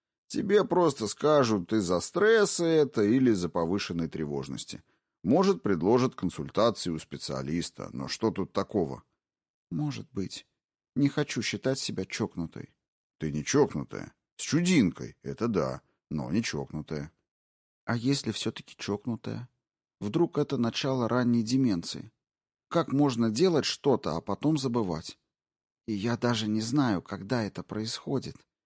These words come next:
Нет никаких симптомов, ни головных болей, ни мерцания в глазах или еще чего-то такого. Все это для меня полная неожиданность. Я вижу на зеркале в ванной буквы и совершенно точно знаю, что не писала их.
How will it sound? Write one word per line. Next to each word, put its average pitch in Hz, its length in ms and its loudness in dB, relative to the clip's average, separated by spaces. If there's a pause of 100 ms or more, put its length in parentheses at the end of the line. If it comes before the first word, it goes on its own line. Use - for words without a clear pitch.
(480)
Нет 120 220 6
никаких 123 460 -2
симптомов, 107 720 -2 (360)
ни 117 140 2
головных 135 500 2
болей, 110 500 2 (360)
ни 98 120 0
мерцания 117 500 0
в 113 80 -4
глазах 101 600 0 (440)
или 104 160 2
еще 101 480 0
чего-то 98 400 -6
такого. 85 480 -6 (640)
Все - 220 0
это 104 200 0
для 104 160 2
меня 117 240 4
полная 127 420 2
неожиданность. 127 880 0 (540)
Я 92 200 0
вижу 123 320 2
на 107 120 4
зеркале 113 480 2
в 90 180 -2
ванной 123 360 4
буквы 113 520 2 (460)
и - 40 -10
совершенно 107 560 -2
точно 90 400 -4
знаю, 113 320 0
что 143 200 -2
не 156 120 2
писала 143 440 -2
их. 87 240 -12